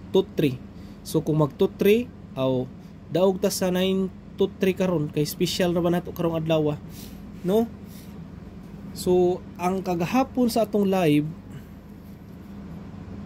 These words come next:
akong gipakuan sa inyo, ha. Gilikoy gud niya nga ako ang gipahabol sa inyo, ha. So, mao ni ang akong gipahabol sa inyo, ha, di ba? Mao ni akong gipahabol sa inyo, ha, mga lods, no? So,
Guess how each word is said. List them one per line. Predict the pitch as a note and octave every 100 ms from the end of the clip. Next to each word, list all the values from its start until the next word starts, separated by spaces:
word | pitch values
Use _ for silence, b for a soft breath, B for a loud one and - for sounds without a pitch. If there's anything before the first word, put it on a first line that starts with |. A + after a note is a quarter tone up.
| - - - - -
akong | - C#3+ F#3
gipakuan | F3 E3 F3 E3+ F3 F3
sa | F3
inyo, | D#3+ E3+ E3+ D3
ha. | C3 C#3 - - - - - - D3+
Gilikoy | E3 G#3 A3+ B3 A#3
gud | F#3+ F3+
niya | F3+ F3
nga | E3 D#3
ako | - D#3+
ang | D3+ F3 F#3
gipahabol | D#3+ D#3 D#3 D#3 D#3 D#3+
sa | D#3+ B2+
inyo, | C3+ C#3+ C#3+
ha. | D#3 E3+ D#3+ - B B B -
So, | - D#3+
mao | F#3+ G#3+
ni | G#3+
ang | F#3
akong | F3 F3+ F3
gipahabol | E3 E3+ E3+ E3+
sa | E3
inyo, | D#3+ E3 E3
ha, |
di | D#3
ba? | C#3+ D3+
Mao | D3
ni | D3
akong | D3 D3
gipahabol | C#3 D3 C#3+ D3
sa | D3
inyo, | C#3
ha, | C#3+ C#3
mga | C#3
lods, | C3+ D3 -
no? | D#3 F#3+ - B B B B
So, | - -